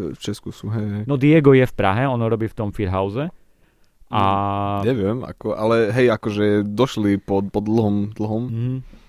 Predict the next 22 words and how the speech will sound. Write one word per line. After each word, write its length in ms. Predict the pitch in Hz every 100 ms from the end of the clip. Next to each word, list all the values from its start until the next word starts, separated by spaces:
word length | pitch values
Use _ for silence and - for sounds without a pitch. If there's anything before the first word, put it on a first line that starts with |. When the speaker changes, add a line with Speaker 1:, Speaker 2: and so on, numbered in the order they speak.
| _
Speaker 1:
období 440 | 104 104 107 110 117 - _ _ _ _ _ _ _ _ - _ _
Speaker 2:
A 60 | 101
do-, 140 | 101
dotiahli 460 | - 110 131 117 110
Speaker 1:
do 60 |
Speaker 2:
ste 80 | 110
Speaker 1:
Košíc. 260 | 113 113 -
Speaker 2:
ich, 360 | - 117 - 127
normálne 300 | 127 127 107
ti 80 |
Speaker 1:
Eterna 220 | - 185 131
ich 80 |
Speaker 2:
gratulujem. 120 | 120 113
Speaker 1:
dotiahla. 380 | 120 107 107 113 - - -
Eterna 320 | 120 - 107
ich 80 | 98
Speaker 2:
Eterna, 280 | 101 101 95
Speaker 1:
dotiahla. 120 | 92
Speaker 2:
ok. 100 | 104
Speaker 1:
Hej, 140 | 131 131
my 120 | 147
sme 160 | 143